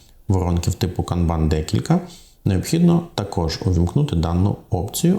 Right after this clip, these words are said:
але додатково налаштувати фази переходу. Запрошую вас переглянути відео налаштування мультиворонок в G Plus C R M. Дякую, що сьогодні були зі мною. Поставте вподобайку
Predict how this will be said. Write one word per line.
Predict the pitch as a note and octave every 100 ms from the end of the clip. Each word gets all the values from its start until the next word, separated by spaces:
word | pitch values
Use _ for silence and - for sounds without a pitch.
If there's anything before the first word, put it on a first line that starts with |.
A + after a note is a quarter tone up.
| -
але | - F2+
додатково | E2+ E2 - D#3 D#3+
налаштувати | B2 G#2+ - G#2+ A2 - G#2
фази | - F2+ F#2
переходу. | F2+ - E2 - - - - - _ _
Запрошую | G#2 A2 G#2+ G2 F#2 F2+
вас | F#2 -
переглянути | - F#2+ F#2+ F#2 E2 E2
відео | E2+ E2+ C#3 E3+ F#3+ - -
налаштування | F#2+ F#2+ F2+ - G2+ E2+ E2
мультиворонок | E2 F#2 D#2+ D#2+ E2+ G#2 E3 D#3
в | -
G | E2+ F2 G2+
Plus | - - F2
C | F#2+ -
R | E2 D#2
M. | D2 - - _ _
Дякую, | F#2+ G2+ F#2 - E2
що | -
сьогодні | - F2+ E2+ E2
були | D#2+ E2+
зі | E2
мною. | E2 D#2+ A2 D3 - - _ -
Поставте | G2+ - F2 F#2
вподобайку | - E2+ D#2+ D#2+ E2+ - F3+